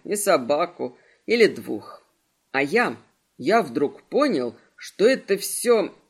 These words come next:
что не то, неправильно. Она замечательная, а я дурак, потому и не сложилось.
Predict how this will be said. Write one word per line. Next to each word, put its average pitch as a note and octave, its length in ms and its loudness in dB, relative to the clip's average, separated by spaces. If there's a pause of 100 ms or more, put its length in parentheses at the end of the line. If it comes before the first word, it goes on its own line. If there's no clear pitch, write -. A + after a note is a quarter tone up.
(140)
что - 400 -6
не G3 220 -2
то, B2 380 0 (140)
неправильно. B2+ 880 0 (360)
Она G#3 400 2
замечательная, A#2+ 1120 -4 (200)
а F3 100 4
я B3 180 4
дурак, A2+ 540 -6 (320)
потому A#3+ 380 0
и A#3 120 0
не E3+ 160 2
сложилось. B2 880 -4